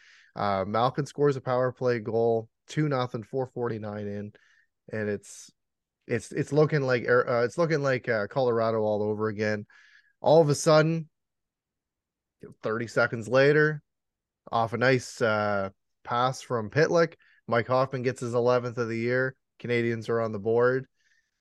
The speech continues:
And then from there, I can't say it was all Canadians. It was on the scoreboard, but they made the most of their, their shots. They, they scored four goals on seven shots with Ylonen just,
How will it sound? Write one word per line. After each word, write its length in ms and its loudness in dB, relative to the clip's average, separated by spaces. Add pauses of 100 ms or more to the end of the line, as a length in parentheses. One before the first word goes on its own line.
(120)
And 120 4
then 320 -2 (100)
from 340 -6
there, 480 0 (320)
I 80 -2
can't 240 -2
say 160 0
it 80 -2
was 140 0
all 240 2
Canadians. 600 -4
It 80 0
was 200 4
on 80 -2
the 60 -8
scoreboard, 760 -4 (880)
but 140 0
they 120 8
made 280 2
the 80 2
most 320 2
of 160 -2
their, 400 2
their 220 -4
shots. 440 -4
They, 140 0 (200)
they 180 0
scored 380 -6 (140)
four 260 0
goals 340 2
on 160 -2
seven 300 -2
shots 640 -2 (380)
with 240 -2
Ylonen 680 2
just, 640 -2